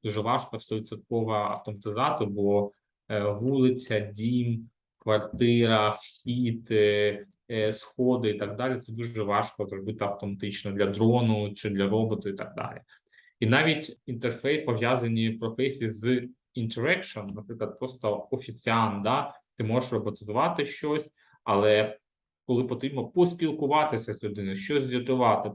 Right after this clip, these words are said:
перепитати, сказати про свої побажання, це також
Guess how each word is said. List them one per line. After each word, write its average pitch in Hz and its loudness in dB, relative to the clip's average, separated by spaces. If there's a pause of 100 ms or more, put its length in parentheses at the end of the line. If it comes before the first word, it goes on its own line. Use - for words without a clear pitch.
перепитати, 131 0
сказати - -2
про 120 -4
свої 113 -6
побажання, 113 -2
це 117 -12
також 113 -4